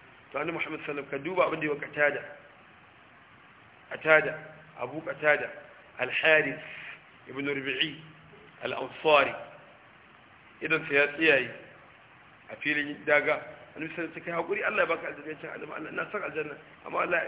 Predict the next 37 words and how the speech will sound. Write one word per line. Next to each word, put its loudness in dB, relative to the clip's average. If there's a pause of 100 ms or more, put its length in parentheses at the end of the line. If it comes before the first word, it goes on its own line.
ina -6
so 0
a -4
dawo 2
min -6
da -8
ido -12
na." -18 (920)
Ya -10
ce, -10
"To, -8
ɗauko," -2 (120)
aka, -8
ya -6
ɗauko -4
ka-, -8 (100)
ƙwaya 0
idan -6
Annabi -10
sallallahu -6
alaihi -6
wasallam -6
ya -2
liƙa -6
masa -8
ita. -20 (500)
Ɗaya 4
ta 4
fi -6
ɗaya 2
gani. -6 (880)
Har 4
ya 8
koma 4
ga 0
Allah, 2
wato 0